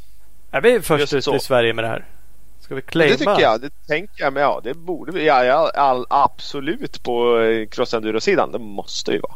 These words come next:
Speaker 1: Ja. Fan vad skönt.
Speaker 2: Jag kan inte tänka mig någonting, ja.
Speaker 1: Nej. Det
Speaker 2: Men
Speaker 1: är
Speaker 2: hur går det till då, tänker du?
Speaker 1: Ja, det kommer ju att finnas en hemsida som heter, eh, W W W punkt M X star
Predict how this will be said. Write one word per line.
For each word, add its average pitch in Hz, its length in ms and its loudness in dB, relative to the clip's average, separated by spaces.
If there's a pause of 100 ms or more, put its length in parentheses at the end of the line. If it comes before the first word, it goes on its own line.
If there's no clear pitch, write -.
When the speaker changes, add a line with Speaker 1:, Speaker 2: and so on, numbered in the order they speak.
Speaker 1:
Ja. - 160 -6 (640)
Fan - 160 -10
vad 175 120 -10
skönt. - 220 -12 (280)
Speaker 2:
Jag - 40 -10
kan - 100 0
inte - 140 -12
tänka 113 180 -12
mig - 80 -12
någonting, 135 280 -8
ja. - 60 -10 (240)
Speaker 1:
Nej. 123 160 -8 (420)
Det - 60 -8
Speaker 2:
Men 180 120 4
Speaker 1:
är 202 40 4 (180)
Speaker 2:
hur 180 340 2
går 165 120 -2
det 151 80 0
till 190 220 -2
då, 117 100 2
tänker 104 240 -10
du? 92 80 -12 (280)
Speaker 1:
Ja, 196 340 4
det 190 220 -4
kommer 269 380 -2
ju 160 460 2
att - 200 0
finnas 143 340 0
en 131 340 0
hemsida 123 580 0
som 120 280 -4
heter, 120 580 0
eh, 113 160 2
W 135 220 2
W 135 100 2
W 117 260 2
punkt 117 320 -4
M 131 160 -4
X 117 100 -6
star 117 220 -2